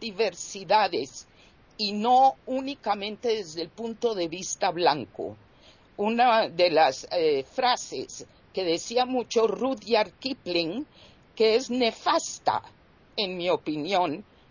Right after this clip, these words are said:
es lo que él y su, eh, la, todo lo que a él lo rodeaba consideraba que era en inglés the white man's burden,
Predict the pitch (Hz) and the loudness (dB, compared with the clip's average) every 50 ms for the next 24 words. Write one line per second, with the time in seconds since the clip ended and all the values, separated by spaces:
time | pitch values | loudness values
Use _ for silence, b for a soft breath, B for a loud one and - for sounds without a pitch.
0 | b b b b b _ _ - _ - 226 226 226 226 - - - _ - 220 | b b b b b _ _ -14 _ 0 2 2 2 2 -2 -8 -12 _ -4 0
1 | 196 185 180 - 185 156 170 180 226 247 202 196 - - - _ _ _ _ _ | 0 0 2 2 2 4 4 6 6 6 4 4 0 -8 -14 _ _ _ _ _
2 | _ _ _ _ - 185 170 165 165 151 139 - - _ _ - - - - 170 | _ _ _ _ -14 -10 -6 -6 -6 -6 -6 -10 -20 _ _ -16 -12 -10 -10 -10
3 | - - - 143 - - 165 - - - 165 151 147 156 143 123 143 147 151 160 | -10 -12 -14 -14 -12 -10 -12 -8 -2 0 2 4 4 2 0 0 0 2 2 2
4 | 131 - 104 104 - - - _ _ - 226 214 208 233 233 233 202 - - - | 2 0 -6 -8 -8 -12 -20 _ _ 0 2 4 4 4 2 0 0 -2 0 0
5 | 160 160 175 170 190 185 190 185 151 156 170 135 151 147 143 156 208 247 226 175 | 2 2 2 2 0 -2 -2 -2 0 0 0 2 2 2 4 4 4 4 4 2
6 | 139 160 - b b b b b b - - 226 202 196 - - 214 208 196 165 | 2 0 -2 b b b b b b -2 -2 -2 -2 -2 -10 -10 -10 -10 -6 -4
7 | 190 185 180 196 220 220 247 254 233 - _ _ - 185 175 175 175 175 180 196 | -2 0 2 2 2 2 2 0 -2 -2 _ _ -6 -4 -2 -2 0 -2 0 0
8 | 196 185 - 208 190 180 180 175 160 156 170 175 175 170 170 170 - - - b | -2 -2 -2 -6 -8 -6 -6 -8 -8 -6 -4 0 0 0 0 0 -4 -12 -16 b
9 | b b b b b - 147 185 180 175 147 - - 233 240 233 247 262 - - | b b b b b -2 2 2 4 2 2 -2 -2 2 4 4 4 2 -2 -6
10 | - - _ - 170 185 208 202 190 190 180 175 190 175 - - - - - _ | -18 -20 _ -12 -6 -2 0 0 0 0 -2 -6 -14 -14 -16 -16 -16 -18 -20 _
11 | - - - 214 233 233 208 175 131 143 139 117 117 113 - 117 | -20 -10 -4 -2 0 0 0 -2 -2 -4 -4 -4 -6 -10 -12 -16